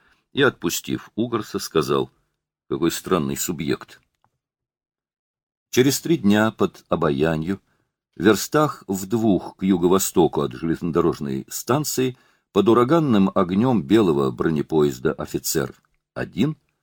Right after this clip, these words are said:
стрелковая цепь красных курсантов залегла.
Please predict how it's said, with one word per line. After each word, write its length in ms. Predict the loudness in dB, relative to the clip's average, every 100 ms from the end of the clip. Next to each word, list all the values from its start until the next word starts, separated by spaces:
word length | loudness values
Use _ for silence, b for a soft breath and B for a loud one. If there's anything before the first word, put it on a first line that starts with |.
| _ _ _ _ _
стрелковая 720 | -10 -2 2 2 4 4 4
цепь 320 | 2 2 -2 -2
красных 500 | -2 -2 -2 -8 -8
курсантов 640 | -10 -6 -6 -4 -6 -2
залегла. 480 | -2 -2 -4 -6